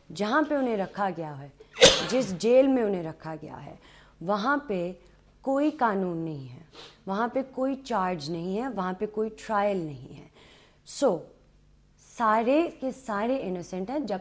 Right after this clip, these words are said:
तक उनके ख़िलाफ़ सबूत ना हो। और यही स्टांस लेना चाहिए हमारी गवर्नमेंट को अपने, अपने सिटीजन्स के लिए कि जो सबूत है आप ला के दें, लीगल चार्जेस ला के दें।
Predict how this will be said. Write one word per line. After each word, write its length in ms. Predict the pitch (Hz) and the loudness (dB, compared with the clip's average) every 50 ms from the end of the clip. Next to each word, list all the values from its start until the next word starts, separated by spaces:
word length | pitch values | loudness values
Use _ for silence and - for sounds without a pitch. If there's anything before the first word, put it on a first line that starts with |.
| - - | -8 -8
तक 120 | - 240 - - - | -10 -10 -10 -10 -10
उनके 260 | - 196 190 - 226 | -8 -8 -8 -8 -10
ख़िलाफ़ 420 | - - 202 180 165 151 160 180 - | -10 -10 -10 -8 -8 -8 -8 -10 -12
सबूत 440 | - - 175 151 - 151 160 175 - - | -12 -14 -12 -12 -10 -12 -12 -12 -12 -12
ना 200 | 170 165 160 165 | -10 -10 -8 -10
हो। 460 | 175 170 151 190 285 330 330 - - - - - - - - - | -10 -12 -10 -8 -8 -8 -8 -10 -14 -18 -20 -20 -20 -20 -16 -10
और 120 | - - 269 | -6 -4 -4
यही 500 | 226 220 220 277 285 254 202 311 392 427 | -4 -2 -2 -2 -2 -2 0 0 0 0
स्टांस 440 | - - 277 247 233 226 226 - - | 0 -2 -2 -2 -2 -2 -4 -4 -4
लेना 220 | 220 208 202 196 | -4 -4 -4 -4
चाहिए 300 | 196 - 196 190 208 226 | -4 -4 -2 -2 -2 -2
हमारी 360 | 233 233 214 185 180 180 190 | -2 -2 -4 -4 -4 -6 -6
गवर्नमेंट 480 | 185 180 160 160 175 180 190 196 202 190 | -6 -6 -6 -6 -4 -4 -4 -4 -4 -2
को 220 | - 277 320 - - - - | -2 -2 -2 -2 -4 -8 -8
अपने, 320 | 202 190 - 202 226 254 622 - - - - - - - - - - | -8 -8 -4 -4 -2 -2 -4 -6 -10 -20 -20 -20 -20 -20 -16 -10 -8
अपने 340 | 233 233 - 285 302 311 320 | -8 -2 2 4 4 4 4
सिटीजन्स 500 | 311 285 233 247 226 190 208 196 180 - | 2 0 -2 -2 -2 -2 -2 -4 -4 -6
के 120 | - 170 | -10 -12
लिए 240 | - - - - - - - - - - - - - - - - _ _ - | -12 -12 -14 -16 -18 -20 -20 -20 -20 -20 -20 -20 -20 -20 -20 -20 _ _ -2
कि 380 | - 240 240 247 - 190 - - | 2 4 4 4 2 -2 -6 0
जो 260 | - 233 262 302 359 | 4 8 8 8 8
सबूत 480 | 349 - - 247 190 180 180 185 180 - | 6 2 0 -2 0 0 -2 -4 -4 -4
है 100 | 226 302 | -4 -4
आप 320 | - - - 247 262 262 - | -2 0 0 0 0 -2 -2
ला 200 | 196 175 170 175 | -2 -2 -2 -2
के 200 | 180 - 247 247 | -4 -6 -8 -6
दें, 360 | 233 311 370 403 - 160 - - - - - - - _ - | -2 -2 -2 -2 -4 -6 -10 -14 -20 -20 -20 -20 -20 _ -10
लीगल 480 | - 180 165 170 254 320 311 381 381 349 | -8 -4 2 6 6 6 8 8 4 4
चार्जेस 440 | - 311 240 196 190 175 190 175 - | 4 6 4 4 4 2 -4 -4 -4
ला 140 | 160 143 - - | -6 -8 -8 -10
के 100 | - - | -14 -14
दें। 200 | - - - - | -14 -16 -18 -20